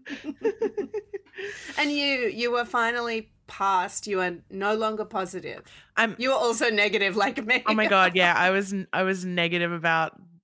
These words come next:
Speaker 1: the situation I found myself in, back on fucking bed rest.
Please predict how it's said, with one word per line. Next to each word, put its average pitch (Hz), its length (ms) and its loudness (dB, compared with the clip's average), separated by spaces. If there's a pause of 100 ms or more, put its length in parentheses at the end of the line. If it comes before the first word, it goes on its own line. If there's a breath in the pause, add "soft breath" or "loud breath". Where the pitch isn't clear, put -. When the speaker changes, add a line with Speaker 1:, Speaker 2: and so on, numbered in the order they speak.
Speaker 1:
the 185 80 -2
situation 170 640 -2
I 160 140 -4
found 156 280 -2
myself 156 480 -4
in, 160 260 -6
back 165 280 -2
on 180 160 -6
fucking 170 480 -8
bed 160 240 -4
rest. 156 480 -4